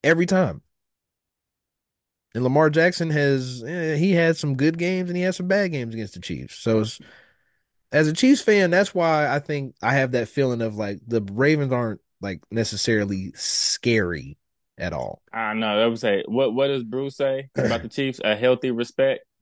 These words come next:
Speaker 1: Yeah.
Speaker 2: It's a healthy respect.
Speaker 1: You got to. But yeah, I just,
Speaker 2: I was
Speaker 1: uh,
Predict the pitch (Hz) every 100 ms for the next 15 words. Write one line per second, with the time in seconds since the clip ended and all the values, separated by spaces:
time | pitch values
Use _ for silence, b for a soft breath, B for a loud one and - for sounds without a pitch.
0 | _ _ - 113 65 147 127 110 107 101
1 | - 101 101 98 - 117 123 - 85 -
2 | _ _ _ _ _ _ _ _ 135 131
3 | 156 170 107 151 156